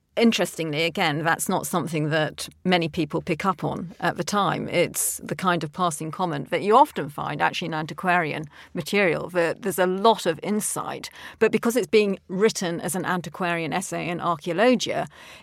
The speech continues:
it doesn't filter through necessarily into wider discussions and wider debates, because it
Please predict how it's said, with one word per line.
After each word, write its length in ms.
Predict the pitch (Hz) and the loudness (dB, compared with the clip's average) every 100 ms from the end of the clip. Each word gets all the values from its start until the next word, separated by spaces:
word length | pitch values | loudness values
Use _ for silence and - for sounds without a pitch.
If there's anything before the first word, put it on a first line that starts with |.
| _ | _
it 160 | 220 - - | 2 2 0
doesn't 600 | - 214 - 180 151 - - _ | 4 4 4 -2 -4 -6 -10 _
filter 440 | - - 208 151 185 | -10 2 2 2 -2
through 300 | - 214 202 | 0 2 4
necessarily 840 | 143 151 156 - 143 151 147 147 | 2 -2 -4 -4 -4 -4 -4 -4
into 560 | - 180 175 - 151 156 - - _ | -2 -2 -2 0 0 0 -4 -20 _
wider 460 | - 190 190 180 156 | -2 4 6 6 2
discussions 720 | 151 151 175 160 156 151 151 | -2 -2 -2 -2 -2 -2 -2
and 180 | 143 170 | -2 -2
wider 340 | 165 151 156 | 0 0 0
debates, 400 | 151 175 269 - | -6 -2 -2 0
because 320 | - 208 240 196 | -2 2 4 6
it 160 | 175 | 4